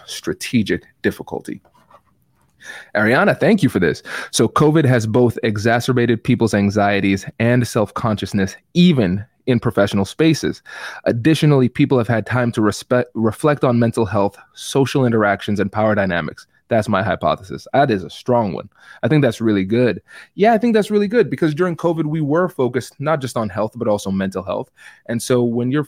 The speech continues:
more focused on that, you're going to be a little bit more aware of deviations in your emotional state. And so I feel good when I have a conversation with this person about that topic, but I feel differently when I have conversations with this person about that topic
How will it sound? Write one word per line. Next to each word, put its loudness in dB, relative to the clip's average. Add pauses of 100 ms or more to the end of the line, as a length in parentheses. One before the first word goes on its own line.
(100)
more -2
focused -4
on -4
that, -2
you're -6
going -4
to -4
be -2
a 0
little -2
bit -2
more 0
aware -2
of -2 (340)
deviations 0 (320)
in -2
your 0
emotional -2
state. -12 (380)
And -2
so 0
I -2
feel -2
good 0 (120)
when -8
I -2
have -2
a -8
conversation -6
with -4
this -2
person -4
about -2
that -2
topic, -6
but -8
I -8
feel -2
differently -4 (120)
when 2
I 2
have -2 (200)
conversations -2
with -2
this 0
person -4
about 0
that -2
topic -8